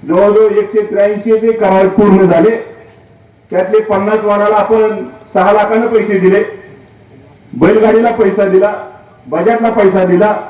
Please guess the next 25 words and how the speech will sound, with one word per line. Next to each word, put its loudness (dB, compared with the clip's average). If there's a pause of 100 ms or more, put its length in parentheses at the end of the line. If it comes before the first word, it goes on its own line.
(960)
आणि 2
राहिलेले 2
जवळजवळ 0
बिगर 0
आरवांची -2
वाहनं, 0 (840)
यांचं 0
नाव 2
आता 0 (220)
बोत्रे 0
पाटलांना 0
देण्याचा 2
उद्देश -2
काय 0
होता? 2
ह्या 0
वर्षी 0
संस्था -6
तर -2
बंद -2
पडेल, -4 (960)
संस्था 2
तर 0
चालली 2
पाहिजे, 0